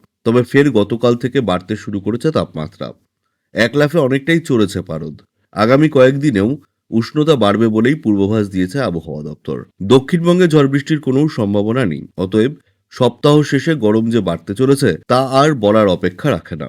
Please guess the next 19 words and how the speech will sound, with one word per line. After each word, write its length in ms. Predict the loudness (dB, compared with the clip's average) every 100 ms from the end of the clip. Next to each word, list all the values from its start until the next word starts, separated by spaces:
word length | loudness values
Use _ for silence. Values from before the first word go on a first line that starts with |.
| -2
তাই 160 | 2 4
রাস্তাঘাটে 540 | 2 -2 -4 -2 -2
বেরোলে 360 | 0 0 0 -2 -4 -20 -4
হিট 180 | -2 -2
স্ট্রোক 320 | -4 0 0 0
এড়াতে 300 | 0 0 0
সাবধানে 500 | -4 -4 -4 -6 -6 -8
থাকুন। 300 | -10 -10 -12 _
প্রয়োজনীয় 580 | 4 8 8 6 4 2
সতর্কতা 560 | 0 -2 -2 -2 -2 -4 -10 _ -6
নেওয়া 240 | -2 -2 -4
প্রয়োজন। 440 | -6 -6 -6 -8 -2
আজ 200 | 2 2 0
হট 220 | -2 -2 0
ডে 100 | 0
পরিস্থিতি 440 | 2 0 -2 -4
চলতে 300 | 0 0 0
পারে 200 | -2 -2
দক্ষিণবঙ্গে। 720 | 0 -4 -4 -8 -8 -8 -8